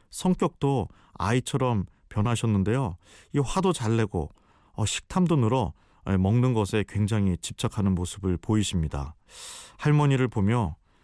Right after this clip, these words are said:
아, 저도 언젠가 치매로 가는 것은 아닌지 걱정됩니다.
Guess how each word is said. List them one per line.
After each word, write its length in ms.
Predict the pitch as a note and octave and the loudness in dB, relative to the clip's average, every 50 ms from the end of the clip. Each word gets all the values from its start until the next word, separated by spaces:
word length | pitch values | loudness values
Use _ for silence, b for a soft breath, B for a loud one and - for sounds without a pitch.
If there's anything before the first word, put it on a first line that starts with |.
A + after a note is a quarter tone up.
| b b b | b b b
아, 120 | b G2+ G2 | b -4 -2
저도 300 | - A2 G2+ G2 A#2+ G2+ | 0 -2 0 2 2 2
언젠가 360 | F#2+ F#2+ F#2+ G#2+ G#2 G2 G#2 | 2 2 2 0 0 0 -2
치매로 440 | - - - - D#3+ D#3+ D3 D3 C3 | -4 -4 -2 0 0 2 2 0 0
가는 240 | - F2+ G2 G2+ | 0 0 0 0
것은 240 | F#2+ F#2 - - G2+ | 0 0 -2 -2 -2
아닌지 500 | D#2+ E2 F2+ G2 G2+ F#2+ - D#2+ C#2+ B1+ - - _ _ _ _ _ _ | 0 0 2 2 2 0 0 -4 -6 -6 -8 -12 _ _ _ _ _ _
걱정됩니다. 1000 | - E2+ - - - F#2 F2 E2 E2 F#2+ G2+ G2 F#2 D2+ C#2+ C2 C2 C#2+ E2 | -10 -10 -8 -4 -2 -2 -2 0 0 0 0 0 0 -2 -4 -6 -6 -8 -12